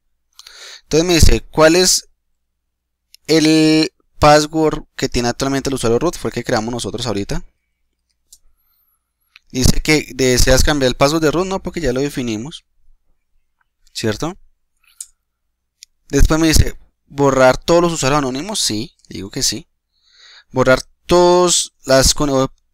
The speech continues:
no permitir las conexiones remotas". Si en un servidor standalone, donde las bases de datos no van a estar de forma externa, ni nada por ese tipo de cosas, sino que es, sí, o sea, todo en el mismo servidor, eh, pues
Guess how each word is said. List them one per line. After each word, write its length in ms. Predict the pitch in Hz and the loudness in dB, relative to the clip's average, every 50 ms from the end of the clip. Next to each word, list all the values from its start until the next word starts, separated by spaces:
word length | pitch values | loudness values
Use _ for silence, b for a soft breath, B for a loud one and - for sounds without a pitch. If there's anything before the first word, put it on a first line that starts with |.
| _ _ | _ _
no 260 | - 139 147 156 - | -8 -2 -2 -2 2
permitir 380 | - 202 196 190 175 156 - 143 | 2 2 2 2 0 0 0 0
las 100 | 147 143 | 0 0
conexiones 400 | - 175 165 - - 139 135 143 | 0 -2 -2 -2 -2 -2 -2 0
remotas". 580 | 175 156 139 131 127 120 - 190 226 - - B B B B B B B | 0 0 0 -2 -2 -2 -4 -4 -4 -6 -10 B B B B B B B
Si 120 | B - 160 | B -2 0
en 60 | 175 | 0
un 100 | 185 180 | 0 2
servidor 460 | - 220 196 196 185 165 151 143 - | 2 2 2 2 2 4 4 4 2
standalone, 760 | - 156 147 - - 170 170 175 175 170 170 165 160 147 131 120 | 2 0 2 4 4 2 4 4 2 2 4 4 2 2 2 0
donde 360 | 120 117 117 113 110 113 110 | -4 -4 -2 -2 -2 -2 0
las 140 | 113 113 113 | 0 0 2
bases 180 | 113 117 117 - | 2 2 2 2
de 60 | 160 | 2
datos 220 | 143 127 - 135 | 2 2 0 -2
no 60 | 139 | -4
van 100 | 139 143 | -2 -2
a 20 | 147 | -2
estar 160 | 139 - 151 | -2 0 -2
de 80 | 147 147 | -2 -2
forma 300 | - - 147 147 147 147 | -2 -2 -2 0 0 -2
externa, 600 | - - - 135 139 143 151 151 147 135 127 120 | -2 0 0 2 4 4 4 4 4 2 -2 -4
ni 140 | 117 110 104 - _ _ | -6 -6 -8 -10 _ _
nada 280 | - 120 117 113 117 113 - _ _ _ | -10 -6 -4 -4 -4 -4 -6 _ _ _
por 160 | - 147 139 | -6 -4 0
ese 160 | 127 127 - | 2 0 2
tipo 240 | - - - - - | 2 0 -2 0 0
de 60 | 147 | -4
cosas, 320 | 143 - 139 139 135 131 123 | -2 0 0 0 0 0 -2
sino 200 | 120 117 117 - | -4 -4 -8 -12
que 260 | - 127 127 131 131 | -10 -8 -6 -4 -4
es, 180 | 131 - - B B B B B B B B B B B | -4 -6 -8 B B B B B B B B B B B
sí, 160 | - - 143 | -4 0 0
o 80 | 127 113 | 2 2
sea, 140 | 110 113 - | 0 0 0
todo 280 | - 151 147 165 170 | 2 2 4 4 4
en 80 | 165 165 | 2 0
el 60 | 165 | -2
mismo 140 | 170 170 170 | -2 -2 -2
servidor, 500 | - 202 190 190 190 175 160 170 - - - - - _ _ - - _ _ _ _ _ _ _ _ _ _ _ _ _ _ _ _ _ _ _ - - | -2 0 0 2 2 2 2 2 0 -2 -14 -20 -20 _ _ -20 -20 _ _ _ _ _ _ _ _ _ _ _ _ _ _ _ _ _ _ _ -10 -4
eh, 720 | 131 127 127 127 127 127 127 123 120 120 120 117 117 117 - | 0 2 4 4 6 4 4 4 4 4 4 4 2 0 0
pues 460 | - 120 117 113 107 95 - - - | 0 0 0 2 2 0 -2 -4 -6